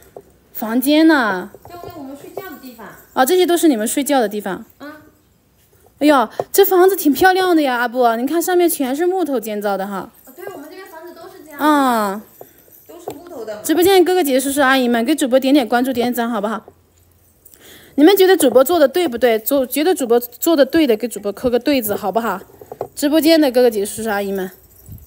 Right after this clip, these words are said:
Speaker 1: 哎，阿布啊，
Speaker 2: 嗯？
Speaker 1: 那你家附近有没有什么旅店呀、酒店呀住的地方？然后我想找个地方住呗，还是想去看看那个什么打歌会。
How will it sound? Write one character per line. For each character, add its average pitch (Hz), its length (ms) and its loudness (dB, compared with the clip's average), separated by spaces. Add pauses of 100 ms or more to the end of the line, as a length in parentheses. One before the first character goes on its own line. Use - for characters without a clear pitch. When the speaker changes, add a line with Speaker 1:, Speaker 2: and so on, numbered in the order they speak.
(1200)
Speaker 1:
哎， 294 140 2
阿 269 160 0
布 233 140 -4
啊， 214 320 -4
Speaker 2:
嗯？ 285 60 -18 (500)
Speaker 1:
那 370 120 2
你 320 180 6
家 349 240 2
附 359 260 -8
近 330 160 2
有 254 120 2
没 247 100 -2
有 302 120 2
什 277 140 -4
么 247 180 0 (280)
旅 214 260 -10
店 294 240 0
呀、 240 300 -2
酒 220 280 -8
店 294 160 0
呀 247 140 -2
住 294 240 0
的 247 80 4
地 233 120 -6
方？ 214 200 -4
然 214 120 -4
后 269 200 2 (380)
我 302 100 2
想 262 280 2 (200)
找 226 140 -2
个 269 100 2
地 311 80 0
方 294 200 2
住 311 200 -2
呗， 226 240 -2 (220)
还 - 260 -2
是 349 100 0
想 262 220 0
去 302 160 -2
看 311 200 2
看 277 160 2
那 269 80 4
个 262 100 2
什 262 100 -2
么 233 80 0
打 - 220 -4
歌 226 180 -2
会。 254 480 0